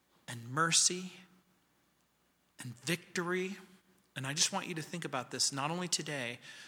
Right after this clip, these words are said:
but in the days ahead, in the weeks ahead, because every once in a while you're gonna cry out to God and you're gonna say, "Lord, how can I get to you from here?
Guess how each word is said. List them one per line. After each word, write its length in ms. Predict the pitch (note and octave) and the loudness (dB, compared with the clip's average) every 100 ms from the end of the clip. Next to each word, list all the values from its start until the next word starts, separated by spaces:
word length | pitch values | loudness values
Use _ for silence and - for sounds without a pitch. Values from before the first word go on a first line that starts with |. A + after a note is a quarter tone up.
| - | -10
but 100 | - | -2
in 140 | C3 B2+ | -2 -2
the 60 | |
days 360 | B2 C3+ D3+ D#3 | -2 0 2 2
ahead, 400 | D#3+ C#3+ C#3+ C3 | 2 -2 -2 -2
in 100 | C3 | -4
the 80 | B2 | -6
weeks 360 | B2 D3 - | -4 -2 0
ahead, 600 | C3+ C#3 - B2 A#2+ A#2+ B2 _ _ _ _ _ _ _ | -2 -4 -6 -4 -6 -8 -18 _ _ _ _ _ _ _
because 300 | - C#3+ C#3 | -8 0 2
every 160 | C#3+ F3 | 4 2
once 280 | E3 E3+ - | 2 2 2
in 80 | D3 | 2
a 40 | |
while 240 | C3 B2+ B2 | 0 0 0
you're 180 | B2+ | -2
gonna 120 | C#3 C#3 | -4 -4
cry 320 | - C#3+ C3+ | -2 0 0
out 160 | C#3 | 0
to 80 | - | -6
God 340 | B2+ C3 B2+ B2 | -8 -6 -6 -8
and 140 | A#2+ | -8
you're 100 | A#2+ | -8
gonna 200 | B2 B2 | -6 0
say, 400 | - A#2+ A#2 A#2+ - _ _ _ - | 2 2 -4 -8 -14 _ _ _ -16
"Lord, 600 | - - - - - - - _ _ _ _ _ _ _ _ | -14 -12 -12 -12 -14 -18 -20 _ _ _ _ _ _ _ _
how 220 | - - | -8 -6
can 200 | D3 - | -4 -6
I 100 | C#3 | -6
get 240 | A#2+ C#3+ - | -8 -10 -6
to 140 | - | -6
you 100 | C3 | -4
from 240 | B2 C3+ B2 | -8 -10 -10
here? 460 | B2+ C3 B2+ C#3 | -10 -10 -10 -14